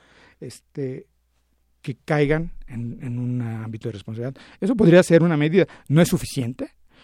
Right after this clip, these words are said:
pero podría ser. Digo, yo, obviamente estoy pensando al aire, ¿no? Eh, yo lo personal creo que habría que recapitular más, tanto sobre la cuestión del mando mixto y precisamente sobre,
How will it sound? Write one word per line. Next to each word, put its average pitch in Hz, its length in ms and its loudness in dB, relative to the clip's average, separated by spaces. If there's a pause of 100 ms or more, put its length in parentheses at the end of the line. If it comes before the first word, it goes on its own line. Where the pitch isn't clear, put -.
(280)
pero 131 180 -4
podría 123 320 -6
ser. 104 220 -16
Digo, 135 220 -4
yo, 170 320 -2
obviamente 156 340 4
estoy - 160 -4
pensando 123 420 -4
al 107 120 -12
aire, 98 340 -20
¿no? 156 300 -12
Eh, - 320 -12
yo 175 240 6
lo 143 380 6
personal 135 520 -4
creo 139 380 -8
que 117 260 -12 (720)
habría 120 280 -6
que - 160 -2
recapitular 127 640 -6
más, 120 440 -8
tanto 113 260 -12
sobre 117 260 -8
la 107 80 -8
cuestión 131 320 -4
del 120 140 -2
mando 120 280 -4
mixto 165 460 -2 (520)
y 160 160 -4
precisamente 170 720 2
sobre, 151 640 4